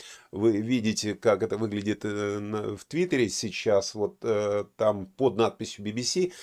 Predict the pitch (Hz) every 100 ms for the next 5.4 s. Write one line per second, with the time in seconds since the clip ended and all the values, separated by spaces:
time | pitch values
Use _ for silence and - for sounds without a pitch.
0 | - - 123 127 127 - 139 135 117 107
1 | 104 107 - - - - 110 107 107 104
2 | 104 101 101 - - - - - - _
3 | 135 120 110 123 117 110 90 95 117 117
4 | 110 - 107 127 101 - 95 104 104 123
5 | 107 98 - 87